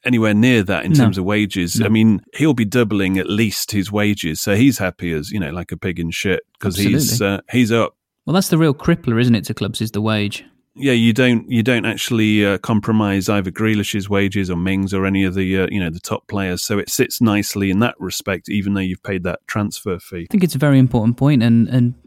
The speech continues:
Speaker 2: uh, there are, there are financial controls in this, which sounds crazy when you're talking about outlaying twenty-eight million pounds on a player. But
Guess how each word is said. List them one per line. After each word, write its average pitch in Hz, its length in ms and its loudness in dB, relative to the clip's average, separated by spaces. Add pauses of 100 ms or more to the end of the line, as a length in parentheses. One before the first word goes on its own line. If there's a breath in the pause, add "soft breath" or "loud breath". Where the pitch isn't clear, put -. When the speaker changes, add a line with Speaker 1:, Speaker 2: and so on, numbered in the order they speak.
(320)
Speaker 2:
uh, - 100 -12 (140)
there 127 400 0
are, 117 400 2
there 117 160 2
are 113 200 2
financial 110 460 0
controls 110 480 -2
in 101 120 2
this, 104 180 -4
which - 160 -8
sounds 107 320 0
crazy 107 380 -2
when 101 140 0
you're 107 80 0
talking - 280 -6
about 104 260 -4
outlaying 110 460 -2
twenty-eight 110 420 -4
million 101 300 -2
pounds 113 340 -2
on 110 80 -2
a 107 60 -4
player. - 400 -8
But 120 260 0